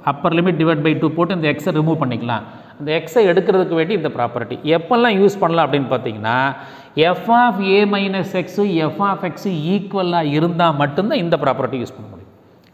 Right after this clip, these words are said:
If f of a minus x equal to f of x இருந்ததுன்னா, அந்த முன்னாடி இருக்கிற x-ஐ வந்து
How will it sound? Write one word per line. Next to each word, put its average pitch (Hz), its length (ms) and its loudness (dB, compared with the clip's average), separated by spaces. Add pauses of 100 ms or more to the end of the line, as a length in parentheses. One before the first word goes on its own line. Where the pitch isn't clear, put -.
(240)
If 190 100 2 (520)
f - 40 -18 (140)
of 165 240 -2
a 143 60 0 (120)
minus 147 320 -4 (120)
x 208 200 -16
equal 139 300 -4
to 131 60 -2 (100)
f 127 160 -10
of 143 100 -4 (100)
x - 40 -12 (120)
இருந்ததுன்னா, 139 380 -4
அந்த 151 160 -6
முன்னாடி 151 360 0
இருக்கிற 135 240 2 (220)
x-ஐ - 300 -4
வந்து 143 140 0